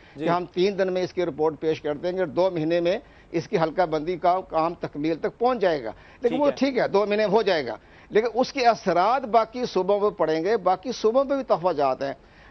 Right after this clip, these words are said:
Speaker 2: ये मुल्तान के सराय की सू-, सूबा तब ये नहीं बना, लेकिन उस इलाके के लक-, रहने वालों के भी तफाजात हासिल हैं। और इसी
Speaker 1: ठीक।
Speaker 2: तरह हमारे जो पख-, ये खैबर पख्तूनख्वा है, वहाँ भी इस तरह की बातें होंगी। अगर किसी पार्टी ने भी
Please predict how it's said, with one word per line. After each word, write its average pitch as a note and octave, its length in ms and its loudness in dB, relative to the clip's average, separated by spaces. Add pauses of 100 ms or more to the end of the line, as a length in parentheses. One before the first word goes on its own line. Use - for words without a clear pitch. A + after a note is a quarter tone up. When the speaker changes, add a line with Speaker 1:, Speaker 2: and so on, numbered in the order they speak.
Speaker 2:
ये E3 260 -2
मुल्तान E3 460 0
के G3 240 0
सराय F3 240 2
की G3+ 160 -2
सू-, E3 200 -4
सूबा E3+ 340 2
तब F3 180 -2
ये F3 60 -2
नहीं G3+ 120 0
बना, F3 200 0
लेकिन F3+ 180 -2
उस F3 100 -6
इलाके D3 380 -2
के E3 60 -8
लक-, D3 200 -4
रहने D#3 340 -2
वालों E3+ 260 0
के G3 140 -6
भी F#3 120 -4
तफाजात D#3 500 -2
हासिल C#3 300 -2
हैं। G3 140 -2 (260)
और - 160 -2
इसी A3+ 160 -4
Speaker 1:
ठीक। E3+ 160 -6
Speaker 2:
तरह F3+ 260 2
हमारे D#3 460 0
जो D#3 220 -2
पख-, C#3+ 320 -6
ये D3 400 0
खैबर E3 180 0
पख्तूनख्वा F3+ 540 -2
है, F#3 60 2
वहाँ D#3 340 -2
भी C4+ 120 -4
इस G3+ 280 -8
तरह G#3+ 200 2
की G#3 120 -4
बातें D#3+ 320 -2
होंगी। F3 220 -6
अगर A3 280 0
किसी A#3+ 440 -8
पार्टी G#3 560 -2
ने F3 180 -4
भी C#3+ 260 -4